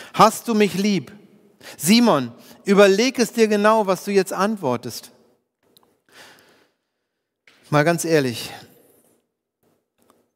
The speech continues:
welche Fragen hättet ihr Simon Petrus gestellt, wenn ihr an Jesu Stelle gewesen wärt? Ich hätte ihn wahrscheinlich sowas gefragt wie: „Na, tut's dir leid?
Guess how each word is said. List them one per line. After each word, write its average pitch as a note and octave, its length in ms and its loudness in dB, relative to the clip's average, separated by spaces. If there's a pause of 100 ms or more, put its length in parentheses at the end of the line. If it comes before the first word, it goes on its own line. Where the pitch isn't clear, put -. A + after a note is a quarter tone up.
welche D#3 360 -2
Fragen E3+ 680 -2 (300)
hättet D3+ 400 -4
ihr E3 180 0
Simon D#3 360 -4
Petrus D#3+ 440 -6
gestellt, D3 640 -4 (320)
wenn C#3 220 -4
ihr C#3+ 420 -2 (1300)
an B2 160 -2
Jesu A#2 280 -4
Stelle A2+ 360 -4
gewesen A2 420 -6
wärt? G#2+ 300 -10 (1200)
Ich B2+ 120 -2
hätte E3+ 180 0
ihn F3+ 200 0
wahrscheinlich E3+ 460 -2
sowas E3 260 -4
gefragt D#3+ 480 0
wie: E3 240 -2 (1300)
„Na, D#3 340 -2 (1000)
tut's - 260 -6
dir C3 120 0
leid? B2 360 -4